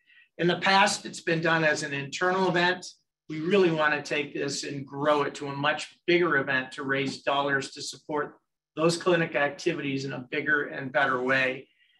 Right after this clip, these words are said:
We also ask that if you're able to join us for that evening, which currently, as I understand it, is a James Bond themed evening because Doctor Al-, Alicia Bond is, uh,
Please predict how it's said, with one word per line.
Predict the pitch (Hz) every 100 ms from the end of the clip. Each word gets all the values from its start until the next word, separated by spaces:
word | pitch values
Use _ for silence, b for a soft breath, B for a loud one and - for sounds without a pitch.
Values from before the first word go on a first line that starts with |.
| _ -
We |
also | 156 180 180 196
ask | 165 165 -
that | 151 143
if | 156 156
you're | 151 -
able | 185 196 185
to | 165
join | 165 170 160 147
us | 139 -
for | - 147
that | 165 185
evening, | 165 139 131 127 151 165 _ _ -
which | 160
currently, | - 240 233 196 175
as | 165
I | 165
understand | 160 147 175 156 151
it, | 147
is | 139 135 -
a | 147 143 135
James | 135 160 160
Bond | 139 156 160 165 -
themed | 156 151 151 - _
evening | 160 165 170 185 185
because | 147 151 143 139 B B B
Doctor | 151 156 - 165 156 147
Al-, | 147 -
Alicia | 143 147 139 -
Bond | 139 151 156 202 214 180
is, | 151 139 - -
uh, | 147 131